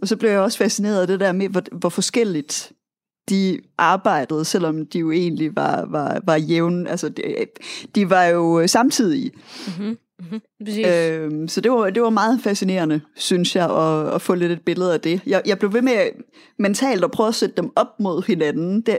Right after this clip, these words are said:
Speaker 1: det er
Speaker 2: Mm.
Speaker 1: hele tiden kørende, hvor jeg tænker, "Jamen, Chaplin gør det sådan her, mens Buster Keaton gør det sådan her." Og jeg vil en eller anden gre-, grund, øh, grund sådan rigtig gerne i starten have sådan, hvor jeg kunne sige, "Jeg er mest til Buster Keaton."
Speaker 2: Mhm.
Speaker 1: Øh, men jo mere jeg har set af Chaplin, jeg,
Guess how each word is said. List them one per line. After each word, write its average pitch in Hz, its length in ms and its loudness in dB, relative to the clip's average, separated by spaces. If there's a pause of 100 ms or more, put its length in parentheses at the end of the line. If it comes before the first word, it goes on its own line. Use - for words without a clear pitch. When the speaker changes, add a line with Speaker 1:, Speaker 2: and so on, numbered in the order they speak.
Speaker 1:
det 226 100 -2
er 214 160 4
Speaker 2:
Mm. 226 60 2
Speaker 1:
hele 254 220 2
tiden 208 360 0
kørende, 202 280 0
hvor 185 80 2
jeg 160 160 2
tænker, 170 260 0
"Jamen, 147 260 0
Chaplin 262 380 -2
gør 196 180 0
det 208 80 -4
sådan 226 260 0
her, 208 80 2
mens 196 220 -2
Buster 185 320 0
Keaton 202 340 -6
gør 165 100 0
det 165 120 -4
sådan 196 220 -2
her." 185 140 2 (360)
Og - 80 2
jeg 214 140 4
vil 233 100 2
en 247 120 2
eller 247 100 0
anden 240 200 -2
gre-, - 380 -8
grund, 254 300 0
øh, 214 160 0
grund 233 280 0
sådan 220 220 -4
rigtig 233 220 -4
gerne 202 320 0
i 226 60 -6
starten 214 360 0
have 214 260 0
sådan, 226 180 -2
hvor 190 100 2
jeg 185 120 0
kunne 226 120 -2
sige, 214 360 0 (400)
"Jeg 196 140 2
er 190 40 2
mest 233 420 0
til - 100 0
Buster 185 380 0
Keaton." 175 560 -2 (460)
Speaker 2:
Mhm. 202 460 -4
Speaker 1:
Øh, 180 720 2 (140)
men 196 460 -2 (160)
jo 220 120 2
mere 233 220 2
jeg 240 120 2
har 240 80 2
set 233 200 0
af 180 100 -2
Chaplin, 190 520 0
jeg, 147 100 -2